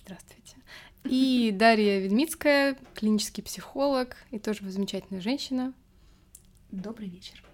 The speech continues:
Speaker 2: день, утро.
Speaker 1: Да. И кто же такой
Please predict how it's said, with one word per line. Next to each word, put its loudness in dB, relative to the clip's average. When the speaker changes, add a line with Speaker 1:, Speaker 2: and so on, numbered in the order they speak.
Speaker 2:
день, -10
утро. -14
Speaker 1:
Да. 6
И 4
кто 10
же 8
такой 2